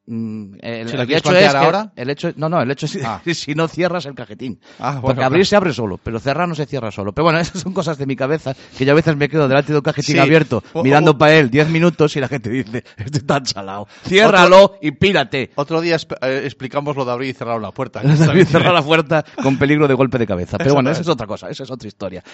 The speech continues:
Speaker 2: Vale.
Speaker 1: El caso es que, que esa solución, por ejemplo,
Speaker 2: Sí.
Speaker 1: implica que ellos llegan con una serie de entregas y las hacen todas al momento,
Speaker 2: Ujú.
Speaker 1: porque ya se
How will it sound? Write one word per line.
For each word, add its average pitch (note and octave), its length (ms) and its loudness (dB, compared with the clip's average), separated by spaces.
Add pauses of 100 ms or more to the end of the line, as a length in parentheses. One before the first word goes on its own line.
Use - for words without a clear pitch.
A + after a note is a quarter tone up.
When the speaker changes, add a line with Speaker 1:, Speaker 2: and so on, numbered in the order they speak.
Speaker 2:
Vale. E2 200 -14
Speaker 1:
El A#2+ 80 0
caso D#3 200 4
es G#3 80 0
que, C3 400 2
que A2+ 340 -4
esa C3 220 -6
solución, D#3 480 -2
por C3+ 100 -4
ejemplo, B2+ 420 -6 (240)
Speaker 2:
Sí. - 120 -20
Speaker 1:
implica C3 380 -4
que A#2+ 140 -8
ellos C3+ 240 -2
llegan C3 280 -2
con A2 140 -6
una B2 140 -2
serie C3+ 360 -4
de B2 320 -4
entregas C3 540 -2
y B2 60 -12
las A#2+ 180 -6
hacen C3+ 200 -4
todas D3 280 -2
al C#3 80 -2
momento, G#3+ 440 2 (160)
Speaker 2:
Ujú. G2 240 -14
Speaker 1:
porque B2 200 -6
ya C#3 120 -4
se D3 160 -8